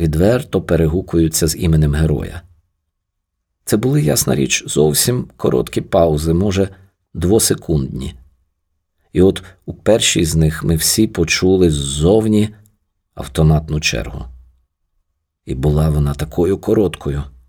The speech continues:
що у другій паузі вже ущухла. Тобто вона тривала не довше, ніж італійське слово "перфетто", якщо його вимовляти вголос.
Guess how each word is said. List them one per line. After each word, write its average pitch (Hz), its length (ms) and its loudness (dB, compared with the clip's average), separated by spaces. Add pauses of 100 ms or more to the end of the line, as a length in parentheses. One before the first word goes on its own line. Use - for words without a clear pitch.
(800)
що - 260 -2
у 90 100 6
другій 107 360 4
паузі 78 640 2 (200)
вже 87 220 0
ущухла. - 720 -4 (1400)
Тобто 104 300 0
вона 107 220 4
тривала 107 480 4
не 95 120 2
довше, 113 500 2
ніж 87 220 0
італійське 95 600 -2
слово 90 500 0 (280)
"перфетто", - 800 -4 (1040)
якщо 76 320 -2
його 76 200 4
вимовляти 78 580 0
вголос. 78 580 -6